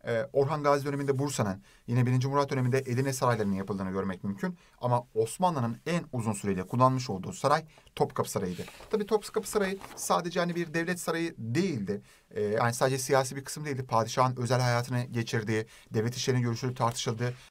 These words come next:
çok önemli bir kısımdı. Yani burada Birun'u, Enderun'u, haremi,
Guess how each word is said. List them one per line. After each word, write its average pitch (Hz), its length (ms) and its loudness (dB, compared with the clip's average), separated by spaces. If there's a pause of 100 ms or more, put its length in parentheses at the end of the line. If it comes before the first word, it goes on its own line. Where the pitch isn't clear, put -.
(160)
çok 226 280 0
önemli 120 260 0
bir 180 100 -4
kısımdı. 113 460 -2 (520)
Yani 151 380 2
burada 143 320 4 (240)
Birun'u, 135 600 0
Enderun'u, 131 400 2
haremi, 123 520 4